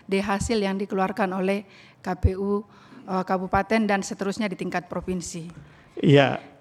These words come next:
Speaker 2: eh, itu tercermin ya, tindak lanjutnya di bukti-bukti yang
Speaker 1: Siap, Yang
Speaker 2: dia-,
Speaker 1: Mulia.
Speaker 2: akan diajukan atau telah diajukan oleh, eh, apa, Bawaslu ya.
Speaker 1: Siap,
Speaker 2: Ini
Speaker 1: Yang
Speaker 2: kan
Speaker 1: Mulia.
Speaker 2: banyak sekali nih, bu-, bukti P K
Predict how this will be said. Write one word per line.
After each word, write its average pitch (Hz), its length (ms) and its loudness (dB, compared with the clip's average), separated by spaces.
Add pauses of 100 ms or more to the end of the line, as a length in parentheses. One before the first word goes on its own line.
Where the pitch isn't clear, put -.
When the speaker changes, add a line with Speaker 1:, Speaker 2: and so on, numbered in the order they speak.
Speaker 2:
eh, 147 800 8
itu 151 160 6
tercermin 151 560 4
ya, 120 160 6
tindak 135 240 4
lanjutnya 135 480 6
di 135 140 -2
bukti-bukti - 760 4
yang 110 400 2
Speaker 1:
Siap, 208 380 -2
Yang 196 180 -2
Speaker 2:
dia-, 165 160 2
Speaker 1:
Mulia. - 320 0 (160)
Speaker 2:
akan 156 320 4
diajukan 151 540 6 (100)
atau - 160 0
telah 143 320 6
diajukan 139 640 2
oleh, 120 240 4 (560)
eh, 120 480 4
apa, 143 480 0 (120)
Bawaslu 123 480 6
ya. 127 160 6 (160)
Speaker 1:
Siap, 202 320 -4
Speaker 2:
Ini 156 80 0
Speaker 1:
Yang - 80 6
Speaker 2:
kan 147 80 6
Speaker 1:
Mulia. 170 160 0
Speaker 2:
banyak 127 240 2
sekali 135 320 4
nih, 113 160 2
bu-, 143 160 -6 (160)
bukti - 320 0
P 131 160 4
K - 120 0